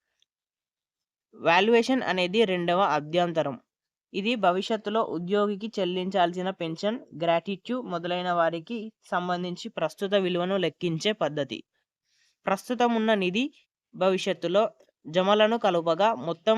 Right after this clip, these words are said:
వచ్చే పెన్షన్ల చెల్లిస్తూనే ఉండటానికి సరిపోతుందా అనేది ఈ పద్ధతిలోనే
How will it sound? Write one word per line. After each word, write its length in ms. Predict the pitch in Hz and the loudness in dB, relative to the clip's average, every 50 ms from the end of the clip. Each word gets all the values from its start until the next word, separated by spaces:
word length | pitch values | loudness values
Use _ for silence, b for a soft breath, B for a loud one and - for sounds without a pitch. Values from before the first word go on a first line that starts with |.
| 220 | 2
వచ్చే 300 | 202 180 180 - - 208 214 | 0 -2 -2 -2 -2 -2 -2
పెన్షన్ల 520 | - 196 180 175 180 151 202 190 190 196 | -2 -2 -4 -4 -2 -2 -2 -2 0 -2
చెల్లిస్తూనే 680 | 208 208 - 180 175 170 165 - - 190 185 185 196 208 | -2 -2 -2 -4 -2 -2 -4 -4 -4 -4 -2 -2 0 -2
ఉండటానికి 680 | 196 170 170 170 165 170 160 156 160 156 156 196 226 277 311 208 | -2 -2 -2 -2 0 0 0 0 0 -4 -4 -4 -6 -4 -6 -8
సరిపోతుందా 760 | - 190 175 175 170 - 185 180 175 - 185 185 190 190 180 | -4 -4 -4 -4 -2 0 0 0 0 0 -2 0 2 4 4
అనేది 340 | 170 165 165 170 180 233 226 - - 220 | 4 2 0 0 0 0 -2 0 -2 -4
ఈ 40 | |
పద్ధతిలోనే 800 | 214 - 180 165 165 175 180 175 - 185 180 175 175 185 208 | 0 2 2 2 4 2 2 2 2 0 0 2 2 2 0